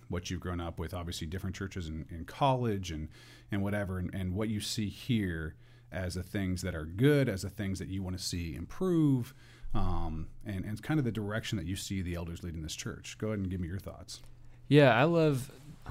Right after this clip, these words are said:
Speaker 2: one thing I love about this church is just that everyone, I don't know if it's the culture of the area or what, but no one's it doesn't seem like anyone is doing things for appearances. Uh, everyone is, it,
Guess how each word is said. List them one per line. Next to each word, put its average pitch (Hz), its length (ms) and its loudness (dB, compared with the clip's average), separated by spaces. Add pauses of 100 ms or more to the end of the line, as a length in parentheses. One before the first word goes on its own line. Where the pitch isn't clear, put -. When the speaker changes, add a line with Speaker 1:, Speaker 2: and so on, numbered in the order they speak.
(120)
Speaker 2:
one 143 140 2
thing 139 100 6
I 120 40 8
love 110 100 10
about 95 160 6
this 98 160 0
church 98 340 4
is 92 200 0
just 113 220 2
that - 140 0
everyone, 95 840 4 (1200)
I 151 60 10
don't 190 100 10
know 180 60 10
if 147 80 8
it's - 120 2
the 123 100 0
culture 120 420 12
of 95 140 2
the 92 180 2
area 127 300 6
or 95 180 2
what, 101 300 2
but 73 100 -4
no 135 180 6
one's 156 360 6 (880)
it 131 100 6
doesn't 156 240 10
seem 139 180 4
like - 220 4
anyone 107 560 8
is 92 240 0
doing 95 280 2
things 90 220 -2
for 92 140 -2
appearances. 98 840 2 (800)
Uh, 90 480 6
everyone 104 600 6
is, 87 640 0 (840)
it, - 200 -8